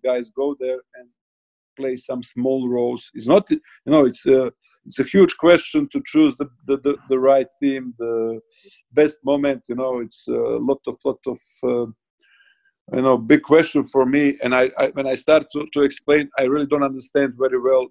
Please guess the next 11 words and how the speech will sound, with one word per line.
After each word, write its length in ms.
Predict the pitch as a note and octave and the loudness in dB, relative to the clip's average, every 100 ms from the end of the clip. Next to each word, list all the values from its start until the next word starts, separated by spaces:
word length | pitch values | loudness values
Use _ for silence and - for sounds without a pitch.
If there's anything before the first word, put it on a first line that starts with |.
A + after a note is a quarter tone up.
| A#2+ | -10
the 80 | |
system 460 | A#2 C3 - C3 B2 | -14 -16 -4 -2 0
of 100 | A2+ | -2
the 120 | A2+ | -4
draft 320 | A2 B2+ A#2+ _ | 0 0 0 _
and, 300 | A#2+ A#2+ A2 | -10 -10 -4
uh, 360 | A2 A2 A2 A2 _ _ _ | 0 2 0 -4 _ _ _
how 160 | A#2+ B2 | 6 6
they 160 | A#2+ | 4
choose 280 | A#2 B2+ B2 | 0 2 2
the 120 | A2+ | 0